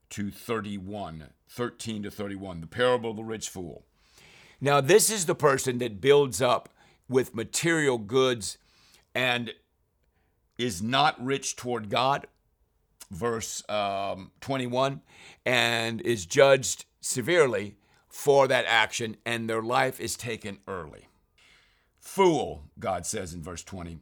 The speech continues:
"this night your soul is required of you, and the things you have prepared, whose they will they be?" So you and I want to always live in, daily in the light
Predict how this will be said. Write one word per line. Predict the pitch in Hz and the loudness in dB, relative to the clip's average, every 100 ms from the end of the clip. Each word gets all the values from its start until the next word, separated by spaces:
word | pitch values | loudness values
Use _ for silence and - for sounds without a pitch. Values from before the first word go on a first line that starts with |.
| _ | _
"this | - 139 143 | -6 -4 -4
night | 139 127 110 | -4 -4 -4
your | 104 101 | -10 -8
soul | - 117 117 | -6 -4 -4
is | 110 90 | -6 -12
required | 101 110 107 98 | -12 -6 -6 -6
of | 80 | -10
you, | 80 73 _ | -14 -16 _
and | 95 92 | -10 -10
the | |
things | - 117 123 104 | -10 -10 -8 -8
you | 123 | -10
have | 117 | -10
prepared, | - - 90 76 73 - _ - | -16 -12 -10 -10 -12 -18 _ -12
whose | 113 110 90 | -8 -8 -8
they | 107 | -8
will | 98 95 | -8 -10
they | 92 | -12
be?" | 82 78 69 78 _ _ _ _ _ _ - | -14 -16 -18 -20 _ _ _ _ _ _ -14
So | - 117 | -6 -4
you | 101 110 151 165 | -4 -4 -2 -2
and | 139 | -2
I | 117 104 87 - | -4 -4 -4 -8
want | 98 98 104 - | -10 -6 -6 -6
to | |
always | - 101 120 135 151 127 | -10 -6 -4 -2 -4 -4
live | 107 110 87 76 - _ _ - | -8 -10 -10 -14 -18 _ _ -12
in, | 107 104 - - | -8 -8 -10 -6
daily | 117 110 104 90 - | -2 0 -2 -8 -10
in | 98 | -10
the | 95 | -8
light | 87 92 113 101 | -8 -6 -4 -6